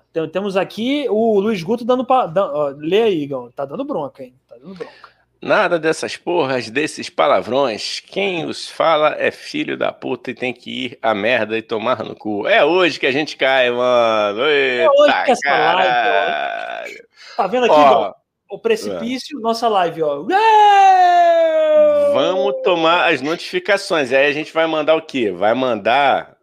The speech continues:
Speaker 2: o, o, o boleto lá pro, pro pessoal do Boto Fé Podcast.
Speaker 1: Isso.
Speaker 2: Vamos botar pro Luminária e pro Checaus.
Speaker 1: Checaus.
Speaker 2: Vocês estão, vocês são culpados disso aqui, ó.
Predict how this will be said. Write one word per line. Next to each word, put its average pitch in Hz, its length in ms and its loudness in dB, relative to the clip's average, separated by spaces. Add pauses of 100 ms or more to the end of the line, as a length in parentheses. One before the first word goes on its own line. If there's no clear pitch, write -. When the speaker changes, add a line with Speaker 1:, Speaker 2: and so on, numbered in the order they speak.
(160)
Speaker 2:
o, 76 280 -12
o, 101 340 -10
o 104 40 -16
boleto 104 480 -4
lá 117 160 2
pro, 113 220 -4
pro 104 180 -10
pessoal 104 320 -4
do 98 60 -12
Boto 98 260 -4
Fé 101 120 -2
Podcast. 120 920 -4 (440)
Speaker 1:
Isso. 143 220 -14
Speaker 2:
Vamos 113 220 -4
botar 113 300 0
pro 117 180 -6
Luminária 143 720 0
e 143 60 -2
pro - 180 -14
Checaus. - 560 -2
Speaker 1:
Checaus. - 120 -20 (120)
Speaker 2:
Vocês 127 200 -6
estão, 151 220 -4
vocês 139 300 -8
são 151 200 -4
culpados 139 500 -2
disso 135 180 -10
aqui, 101 320 -8
ó. 85 140 -2